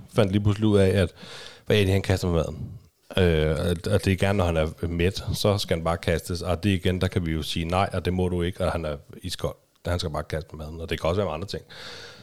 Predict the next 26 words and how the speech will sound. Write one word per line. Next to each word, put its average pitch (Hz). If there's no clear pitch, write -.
Men 98
der 170
bruger 147
vi 135
afledningsmetoden, 98
hvor 101
Mille 101
ligesom, 107
du 101
ved, 92
og 90
nu 104
er 104
jeg, 87
hvor 104
jeg 107
bruger 95
den 82
så 95
også, 117
du 113
ved, 87
<gasps> -
"Hvad 104
er 92
det?" 127